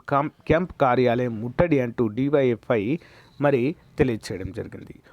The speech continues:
ఉపాధ్యాయ పోస్టుల భర్తీకి మెగా డిఎస్సి ప్రకటించాలని డీవైఎఫ్ఐ రాష్ట్ర కమిటీ డిమాండ్ చేసింది. మంగళవారంలోపు ప్రకటించకుంటే మరి ముఖ్యమంత్రి కాం-, క్యాంప్ కార్యాలయాన్ని ముట్టడిస్తామని ఫెడరేషన్ అధ్యక్షుడు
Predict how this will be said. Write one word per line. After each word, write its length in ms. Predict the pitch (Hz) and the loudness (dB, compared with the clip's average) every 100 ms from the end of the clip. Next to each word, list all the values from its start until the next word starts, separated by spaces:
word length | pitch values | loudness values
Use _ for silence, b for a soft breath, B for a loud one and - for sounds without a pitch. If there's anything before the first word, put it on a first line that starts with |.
| b - | b -4
ఉపాధ్యాయ 440 | 160 180 165 160 | 0 2 4 4
పోస్టుల 400 | 143 135 151 160 | 4 0 2 2
భర్తీకి 360 | 147 139 139 135 | 2 0 -2 -2
మెగా 300 | 110 113 147 | -2 0 2
డిఎస్సి 340 | 143 139 - | 2 2 0
ప్రకటించాలని 840 | - 110 123 131 131 131 127 127 123 | -2 -2 0 -6 -2 0 0 -2 -4
డీవైఎఫ్ఐ 760 | 135 185 175 139 131 - 127 | -4 2 4 4 2 2 2
రాష్ట్ర 360 | 120 127 - - | 2 0 -2 -4
కమిటీ 300 | 117 113 120 | -4 -4 -4
డిమాండ్ 400 | 107 113 98 90 | -4 -8 -8 -12
చేసింది. 320 | - - 95 | -14 -16 -10
మంగళవారంలోపు 880 | 110 156 165 151 147 143 139 135 127 | -4 0 2 4 2 2 2 0 -2
ప్రకటించకుంటే 1080 | - 117 113 135 156 143 127 123 123 185 B B B | -6 -6 -2 0 0 -2 -2 0 2 2 B B B
మరి 120 | 196 190 | 2 4
ముఖ్యమంత్రి 540 | 208 254 226 175 170 | 4 4 2 2 0
కాం-, 400 | - 110 - _ | 0 -2 -2 _
క్యాంప్ 300 | 139 139 147 | 0 0 2
కార్యాలయాన్ని 600 | 143 139 131 123 123 120 | 2 4 4 2 0 -2
ముట్టడిస్తామని 720 | 107 101 135 131 - 120 120 117 | -6 -6 -4 -4 -2 -4 -4 -4
ఫెడరేషన్ 540 | 156 160 175 - 131 | -2 0 0 0 -4
అధ్యక్షుడు 640 | 117 123 - - 120 147 | -4 -4 -6 -2 0 2